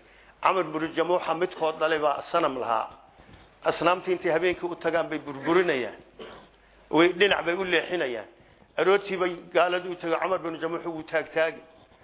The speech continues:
Maalintii dambe xaar iyo wasakh marmariyeen. Markaasuu aroortii markuu u tagay, intuu nadiifiyey oo cadir ku buufiyey, yuu seef u dhiibay oo yidhi, "Iska celi."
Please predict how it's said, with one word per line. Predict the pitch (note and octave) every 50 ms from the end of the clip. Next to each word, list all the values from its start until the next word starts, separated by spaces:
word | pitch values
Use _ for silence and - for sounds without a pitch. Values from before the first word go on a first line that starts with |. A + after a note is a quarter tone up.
| - _ _ _ -
Maalintii | C3+ D3+ F3+ G3 F#3 - F#3+
dambe | E3+ D#3 F3 E3 F3+ E3+
xaar | - - F3 F3 F3 E3+
iyo | E3+ E3+ D#3 D#3
wasakh | D3+ - - F#3 - D#3+
marmariyeen. | D#3 D3 C#3 D3 C#3+ C#3+ C3+ C3 B2+ A#2+ G#2 - - - - _ _ _ _ _ _ _ _ _ _ - - -
Markaasuu | - D#3+ D#3 F3 F3+ E3+ - G3+
aroortii | F#3+ F#3+ F#3+ G3+ G3 G3 G3
markuu | F3 F#3+ F#3 - F3+ F#3
u | F3+
tagay, | - E3 E3 F#3
intuu | F#3+ - - E3+
nadiifiyey | D#3+ E3 D#3+ D#3 D#3 C#3 - - D#3 D3+ D#3 D3+ D3+ - - - - - - _ - - - _ _ -
oo | D#3+ D#3+ E3 -
cadir | - D#3+ F#3 F#3+ F3 E3+ D#3
ku | - - G3+
buufiyey, | F3 D#3+ E3 D3+ - - D3 C#3+ D3+ D3 C#3 - - - - - - - -
yuu | - D3+
seef | - - F#3 G3+ G3 G3 G3
u | G3+
dhiibay | F3 D#3+ F#3 F3+ E3 F#3
oo | F3
yidhi, | E3+ E3 E3 -
"Iska | - - - - A3+ -
celi." | - B2 A2 -